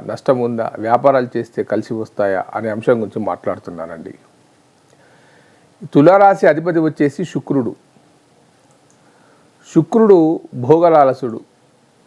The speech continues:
ఎప్పటికూ ఆనందంగా ఉండాలని, నూతనంగా వస్త్రాలు ధరించాలని,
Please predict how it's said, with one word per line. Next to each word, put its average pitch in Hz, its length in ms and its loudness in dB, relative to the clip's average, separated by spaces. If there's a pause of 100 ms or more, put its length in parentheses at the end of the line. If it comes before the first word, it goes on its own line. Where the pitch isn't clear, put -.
(160)
ఎప్పటికూ 156 300 2 (120)
ఆనందంగా 143 420 0 (120)
ఉండాలని, 120 420 2 (520)
నూతనంగా 135 540 2
వస్త్రాలు 123 420 2
ధరించాలని, 110 600 -2